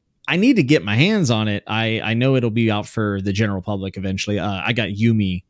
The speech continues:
for instance, like, off Dragonsteel. I got the nice edition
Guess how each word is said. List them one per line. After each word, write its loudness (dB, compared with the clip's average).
for -6
instance, -6
like, -6
off -10
Dragonsteel. -2
I -2
got -10
the -8
nice -4
edition 0